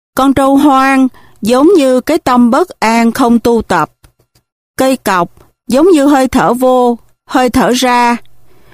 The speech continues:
Và sợi dây bền chắc cũng như chánh niệm. Mặc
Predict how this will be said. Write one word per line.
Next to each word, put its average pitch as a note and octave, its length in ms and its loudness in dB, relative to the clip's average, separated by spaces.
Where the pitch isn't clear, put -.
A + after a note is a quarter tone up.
Và G#3 380 -2
sợi G#3 180 -2
dây C4+ 220 2
bền F#3 380 0
chắc E4 260 -4
cũng A3+ 180 2
như C4+ 220 2
chánh C4+ 260 0
niệm. F#3 440 0
Mặc G#3+ 260 -2